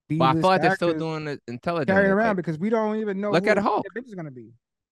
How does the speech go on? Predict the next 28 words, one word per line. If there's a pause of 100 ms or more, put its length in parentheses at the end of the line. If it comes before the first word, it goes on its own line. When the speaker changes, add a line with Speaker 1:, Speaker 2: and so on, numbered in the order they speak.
(600)
Speaker 1:
She-Hulk
said
specifically,
"Save
it
for
the
movie. (760)
Save
it
for
his
movie.
Just
save
it." (160)
Because
now
they
have
the
rights
to
do
a
movie
about
him.